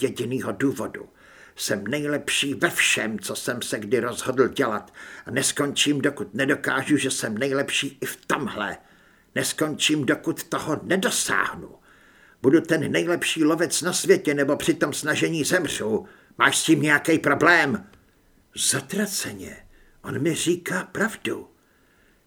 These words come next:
Viděl jsem mu to na očích. Ten chlap byl jenom posedlý svou prací stejně jako já. Není divu, že jsme spolu nikdy nevycházeli. Ne, odpověděl jsem a on za mnou zabouchnul.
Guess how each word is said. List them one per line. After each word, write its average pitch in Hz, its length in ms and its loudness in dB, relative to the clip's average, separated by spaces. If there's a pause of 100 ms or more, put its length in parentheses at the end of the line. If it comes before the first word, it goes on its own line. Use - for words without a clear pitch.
Viděl 165 300 2
jsem 180 260 -4
mu 208 80 2
to 196 180 -6
na 175 240 -6
očích. - 640 -10 (540)
Ten 117 200 -4
chlap 170 360 -4
byl 180 240 2
jenom 151 440 0
posedlý 180 580 -4
svou 151 320 -4
prací - 460 -6
stejně 156 640 -8
jako 131 380 -10
já. - 320 -10 (800)
Není 147 340 0
divu, 226 300 6
že 156 160 4
jsme 147 240 -6
spolu 135 360 0
nikdy 101 420 -4
nevycházeli. 73 920 -14 (420)
Ne, 120 680 8 (360)
odpověděl 143 680 0
jsem 160 320 -4
a - 180 -18
on 127 160 -4
za 139 160 -4
mnou 147 280 -6
zabouchnul. - 880 -8